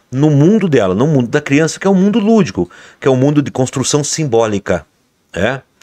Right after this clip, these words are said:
As crianças se constroem através de símbolos, de imagens. É um mundo muito imagético, o mundo da criança. É um mundo de construção simbólica, imagética.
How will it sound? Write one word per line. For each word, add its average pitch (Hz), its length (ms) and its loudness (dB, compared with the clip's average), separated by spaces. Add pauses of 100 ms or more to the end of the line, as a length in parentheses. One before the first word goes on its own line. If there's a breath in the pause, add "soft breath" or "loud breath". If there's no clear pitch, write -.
(420 loud breath)
As 95 120 -6
crianças 120 400 -2
se - 120 -8
constroem 120 360 0
através 104 320 -2
de 82 60 -8
símbolos, 98 680 -2
de 92 60 -10
imagens. 104 460 -4 (160 loud breath)
É 120 60 0
um 135 40 0
mundo 160 220 2
muito 160 160 -2
imagético, 127 720 -2
o - 20 0
mundo 101 200 -2
da 101 140 -2
criança. 95 380 -6 (440 soft breath)
É 95 160 -2 (300 loud breath)
um 107 60 -2
mundo 120 120 0
de - 60 -10
construção 127 460 -2
simbólica, 110 680 0
imagética. 101 640 -4